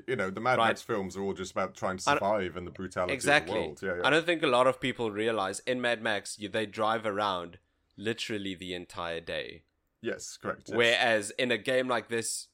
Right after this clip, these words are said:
Speaker 2: you can't skip that. You need to drive <laughs> around for
Speaker 1: Yeah,
Speaker 2: the
Speaker 1: I know. Don't
Speaker 2: entire
Speaker 1: get me
Speaker 2: day. They're gonna make you play that.
Speaker 1: Yeah, don't get me started on that. <laughs> I've got that down in gameplay later on.
Speaker 2: Oh!
Speaker 1: <laughs> I like,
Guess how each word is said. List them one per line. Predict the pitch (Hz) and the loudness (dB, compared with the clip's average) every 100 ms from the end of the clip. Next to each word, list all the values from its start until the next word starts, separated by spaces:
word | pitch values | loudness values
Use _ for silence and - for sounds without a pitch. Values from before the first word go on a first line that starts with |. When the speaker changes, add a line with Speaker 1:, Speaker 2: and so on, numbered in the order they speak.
| _ 110 | _ -18
Speaker 2:
you | 104 | -4
can't | 160 175 165 | 2 2 2
skip | - 156 156 | -2 -2 0
that. | 98 87 | -2 -4
You | 98 | -6
need | 113 107 131 131 | -8 -6 -6 -6
to | - 107 95 _ | -10 -10 -12 _
drive | - 101 107 135 120 | -8 -2 0 0 0
<laughs> | 117 | -6
around | 113 120 - 120 120 110 | -8 -6 -4 -4 -6 -6
for | 120 | 2
Speaker 1:
Yeah, | 117 | 4
Speaker 2:
the | |
Speaker 1:
I | 104 | 4
know. | 117 | 2
Don't | |
Speaker 2:
entire | 98 127 117 113 | 2 0 2 0
Speaker 1:
get | |
me | 113 | -2
Speaker 2:
day. | - - - 135 | -6 -14 -6 4
They're | 151 151 | 4 8
gonna | 165 185 | 8 10
make | 160 180 208 | 10 10 8
you | 160 | 2
play | - 180 196 | 4 8 8
that. | 110 - - - - _ - | 6 -2 -10 -20 -20 _ -2
Speaker 1:
Yeah, | 127 113 | 4 4
don't | 90 131 | 4 0
get | 139 135 | 0 -2
me | |
started | 127 131 123 123 98 | -2 0 0 0 -4
on | 85 | -6
that. | 82 - _ | -8 -10 _
<laughs> | 127 - | -14 0
I've | 180 | 0
got | 139 147 | 4 4
that | 143 131 | 6 6
down | 135 120 | 8 6
in | 107 101 | 4 2
gameplay | 113 110 110 104 95 | 2 2 0 0 2
later | 107 95 | 2 4
on. | 101 | 12
Speaker 2:
Oh! | 214 320 359 151 98 - 208 | 12 12 8 2 -2 -8 -2
Speaker 1:
<laughs> | 269 - | -2 0
I | 127 | 2
like, | 104 101 | 4 2